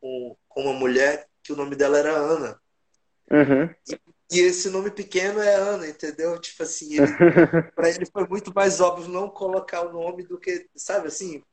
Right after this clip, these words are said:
Speaker 2: Uhum.
Speaker 1: Essas coisas de gente, gente que, muito
Speaker 2: Engraçado
Speaker 1: genial,
Speaker 2: que
Speaker 1: assim.
Speaker 2: conecta tudo, né, cara? É engraçado isso. É, você ligou
Speaker 1: É.
Speaker 2: o, o cara do Sobral e o Adriano com, com, com as histórias.
Speaker 1: Foi,
Speaker 2: É
Speaker 1: eu
Speaker 2: incrível.
Speaker 1: liguei uma coisa com a outra.
Speaker 2: Você encontrou ele no dia lá, com o papel na mão, né?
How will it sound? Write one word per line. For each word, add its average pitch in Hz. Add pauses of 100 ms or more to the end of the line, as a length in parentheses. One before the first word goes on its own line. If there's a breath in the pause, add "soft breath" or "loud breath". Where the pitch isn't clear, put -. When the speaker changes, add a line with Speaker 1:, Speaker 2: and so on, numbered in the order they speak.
(200)
Speaker 2:
Uhum. 151
Speaker 1:
Essas 160
coisas 220
de -
gente, - (380)
gente 160
que, - (120)
muito 165
Speaker 2:
Engraçado 170
Speaker 1:
genial, 180
Speaker 2:
que 208
Speaker 1:
assim. -
Speaker 2:
conecta 185
tudo, 175
né, 185
cara? 131
É -
engraçado 139
isso. 135 (360)
É, 113
você -
ligou 127
Speaker 1:
É. 147
Speaker 2:
o, 120 (120)
o 117
cara 147
do 135
Sobral 131
e 139
o -
Adriano 131
com, 120
com, 110 (200)
com 117
as 113
histórias. 117 (560 soft breath)
Speaker 1:
Foi, 185
Speaker 2:
É 147
Speaker 1:
eu 156
Speaker 2:
incrível. 147
Speaker 1:
liguei 185
uma -
coisa 180 (100)
com 185
a 190
outra. 165
Speaker 2:
Você 165
encontrou 190
ele 202
no 202
dia 175
lá, 160
com 165
o 139
papel 156
na 156
mão, 147
né? 165